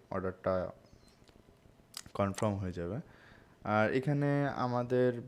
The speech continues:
বিস্তারিত আমাদের সম্পর্কে যেমন এখানে দেওয়া আছে, আহ, আরও বিস্তারিত জানতে হলে যেমন আমাদের, আহ,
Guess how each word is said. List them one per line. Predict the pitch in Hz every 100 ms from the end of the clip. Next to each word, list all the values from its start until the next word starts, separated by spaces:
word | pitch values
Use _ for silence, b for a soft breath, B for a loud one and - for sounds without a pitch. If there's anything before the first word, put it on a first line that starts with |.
| -
বিস্তারিত | 127 127 117 107 107
আমাদের | 113 107 104 104
সম্পর্কে | 104 113 104 101 -
যেমন | 101 101 98
এখানে | 92 110 101
দেওয়া | 95 92 90
আছে, | 92 - 98
আহ, | - - - - - - - 95 92 -
আরও | 110 120
বিস্তারিত | 117 117 117 120 117
জানতে | 117 110 110 117
হলে | 113
যেমন | 110 110 110 107
আমাদের, | 104 104 101 107 98 101
আহ, | 95 92 90